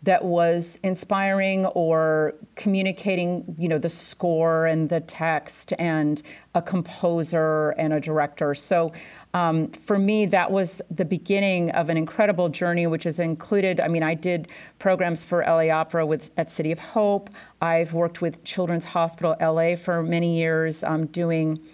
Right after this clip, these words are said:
Uh, services for their candle lighting for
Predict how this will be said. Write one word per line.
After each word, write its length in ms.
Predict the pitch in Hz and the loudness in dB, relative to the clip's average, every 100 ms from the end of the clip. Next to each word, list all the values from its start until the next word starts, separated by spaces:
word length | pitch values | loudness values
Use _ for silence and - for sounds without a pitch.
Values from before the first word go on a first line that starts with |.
| - - - - | -20 -20 -14 -6
Uh, 200 | 151 147 | -4 -4
services 640 | 147 196 175 170 185 170 | -2 -2 -2 -2 -4 -4
for 100 | 165 | -2
their 140 | 156 | -2
candle 420 | 151 - 185 185 180 | -4 -2 -2 0 2
lighting 480 | 175 175 175 180 | 2 2 0 -2
for 640 | 175 - 165 156 151 147 | -6 -6 -2 0 2 0